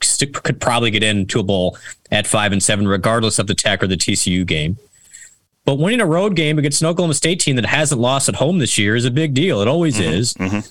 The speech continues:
Speaker 1: So I think this is really a, a sets the table for what has been a disappointing year, can really flip things around with just one victory in Stillwater. Now, it doesn't erase everything,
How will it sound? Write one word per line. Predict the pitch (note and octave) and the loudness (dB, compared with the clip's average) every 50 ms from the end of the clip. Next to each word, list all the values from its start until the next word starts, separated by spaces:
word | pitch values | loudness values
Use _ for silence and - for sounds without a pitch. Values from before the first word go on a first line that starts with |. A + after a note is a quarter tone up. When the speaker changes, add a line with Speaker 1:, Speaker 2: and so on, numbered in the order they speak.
| - _ - | -16 _ -4
Speaker 1:
So | - - | -2 0
I | B2 | 0
think | A#2+ G3+ A3+ | 0 0 0
this | A3 A3 F3 - | 0 0 0 0
is | F3+ C#3+ - - | 0 0 0 0
really | G#2 A2 C3 D#3 F3+ F3+ E3+ D3+ | 0 2 2 2 2 2 2 2
a, | C3 A2+ G#2+ F#2 F#2 G#2 G2+ | 2 2 2 2 2 2 0
a | G2 | 2
sets | - - - D#3+ D#3+ - - | 0 0 0 0 0 0 0
the | D3+ B2 | 0 0
table | - - B2+ C#3 D3+ C#3+ C#3+ B2+ | 0 2 2 2 2 2 0 -2
for | - - B2+ A2 G2+ G2+ G2 G2 G2 - - - - - - - | -2 0 0 2 2 2 2 2 0 -2 -6 -12 -16 -10 -4 -2
what | B2 C3 A#2+ | 0 0 2
has | C3+ C3 A2+ | 0 0 0
been | - C#3 F#3 G3+ | 0 0 0 0
a | F#3 | 0
disappointing | C#3 C3+ B2 - B2 G#2 - B2+ A#2 A2+ G#2+ G2+ | 0 0 0 0 0 0 0 2 2 2 2 2
year, | G2 G2+ G2+ G2+ G2+ G2+ - - - - - _ | 2 2 2 2 0 0 -2 -8 -16 -20 -20 _
can | - - A#2 | -2 0 0
really | B2 E3 A3+ A3 D#3+ | 2 2 2 2 0
flip | C#3 - - D#3+ D#3+ - | 0 0 -2 -2 0 0
things | - D#3 C#3+ C#3+ A#2+ A#2+ | 0 0 0 0 0 0
around | A2 A2 A#2+ B2 B2+ B2 A2+ | 0 2 2 2 2 2 0
with | G#2+ G2 | 0 0
just | - - A2 - - | 0 -2 -2 -2 0
one | A#2 A#2+ A#2+ A2 | 0 0 0 0
victory | G#2+ A2+ A2 - A#2+ A2 G#2 | 0 -2 -2 -2 0 0 0
in | G2 F2+ | 0 0
Stillwater. | - - B2 A2+ G2+ E2+ D2+ D2 D2 | 0 0 0 0 2 0 0 0 0
Now, | D#2+ G#2 A2+ | 0 2 2
it | A#2 A#2 | 2 2
doesn't | D3+ D#3+ C3+ C3+ C3+ - - | 0 0 0 -2 -2 -2 -2
erase | C3 A#2 G#2+ A2+ A#2 C3+ C#3 - D#3 | 0 2 2 2 2 0 0 0 0
everything, | D3 D3 D#3 D3+ D3+ D3+ E3 E3+ F3 | 0 0 0 0 0 0 0 -2 -4